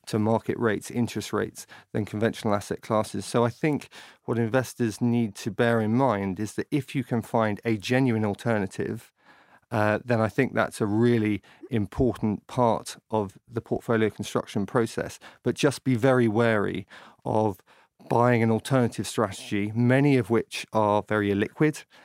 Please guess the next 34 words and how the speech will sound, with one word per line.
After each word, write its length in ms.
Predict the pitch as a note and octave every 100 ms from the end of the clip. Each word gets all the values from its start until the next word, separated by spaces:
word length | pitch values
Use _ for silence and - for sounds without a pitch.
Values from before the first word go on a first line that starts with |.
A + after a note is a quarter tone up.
| - -
many 340 | A#2 C3+ C3+
of 140 | A#2+ A2+
which 320 | - - -
come 520 | A#2+ G#2+ G#2 G#2+ G2 _ _
hand 280 | - A#2+ A2
in 100 | G#2+
hand 320 | G2+ A2+ G#2+
with 160 | F#2+ G2
a 80 | G#2
lack 380 | A2 A#2 A#2 B2+
of 100 | A2
knowledge 540 | A#2 A#2+ B2 A#2+ -
and 100 | G#2+
a 60 | A2
lack 260 | A#2 -
of 80 | G#2+
understanding. 840 | A2 G2 - A#2+ A#2 G2+ F2+ F#2 - _ - - _
And 180 | A#2+ A#2
should 600 | - - - E3+ A2+ - - _ _ _ _ _ _ _ -
the 180 | A#2 A2+
investment 520 | G#2+ A#2+ - A2+ -
tide 380 | - A2 G#2 -
turn, 520 | - B2+ F#2+ F#2+ G#2 _ _ _ _ _ _ -
then 500 | B2+ A#2+ A#2 A2 A2+
what 320 | - B2 A#2+
investors 480 | B2+ G#2+ A2+ - A2
can 120 | A#2+
easily 300 | A#2 B2+ A2
find 260 | G#2 A#2 G#2
themselves 380 | G2 - G#2+ G2
in 120 | G2+
a 40 |
position 420 | F2+ G2 A2+ G#2+ G2+
of 300 | F#2+ F#2+